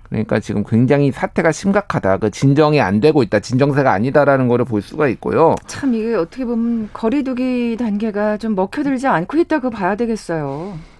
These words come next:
Speaker 1: 그래서
Speaker 2: 음.
Speaker 1: 실제 그
Speaker 2: 네.
Speaker 1: 데이터들을 보면은 이동량이 그 예전에 우리가 이제 사 단계, 뭐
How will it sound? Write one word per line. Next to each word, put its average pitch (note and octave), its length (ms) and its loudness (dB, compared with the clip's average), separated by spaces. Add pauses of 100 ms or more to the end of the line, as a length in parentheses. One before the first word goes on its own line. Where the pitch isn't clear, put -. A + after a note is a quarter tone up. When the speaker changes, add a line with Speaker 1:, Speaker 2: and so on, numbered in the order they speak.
Speaker 1:
그래서 F#3 180 2
Speaker 2:
음. F3+ 40 2
Speaker 1:
실제 A3+ 680 2
그 E3 420 4
Speaker 2:
네. - 80 -2
Speaker 1:
데이터들을 B3+ 520 4
보면은 D3 680 2 (400)
이동량이 G3+ 1300 4
그 C#3+ 520 4
예전에 A#3+ 440 4
우리가 C#3 480 4
이제 A2+ 380 2
사 A#3 200 0
단계, F3+ 600 2
뭐 G#2+ 220 2